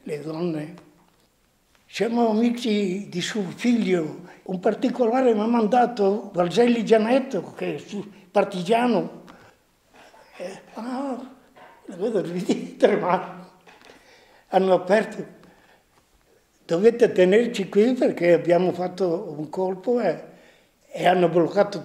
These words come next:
dappertutto, sia a San Zeno come lì. "Come viene, viene?" Ci hanno dato qualcosa da mangiare, mi hanno portato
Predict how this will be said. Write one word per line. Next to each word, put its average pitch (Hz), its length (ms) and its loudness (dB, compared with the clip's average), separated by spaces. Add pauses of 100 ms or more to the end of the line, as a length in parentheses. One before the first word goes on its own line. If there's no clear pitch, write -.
(120)
dappertutto, 180 1000 -2
sia 170 300 -2
a - 20 2
San 170 260 -4
Zeno 233 380 -2
come 175 320 -10
lì. 247 220 -12 (600)
"Come 233 260 -12
viene, 277 280 -6
viene?" 214 500 -8 (680)
Ci - 140 -14
hanno 175 220 2
dato 180 280 -4
qualcosa 180 520 -2
da 170 100 -2
mangiare, 165 800 -2 (1300)
mi 202 120 -8
hanno 196 220 2
portato 190 540 2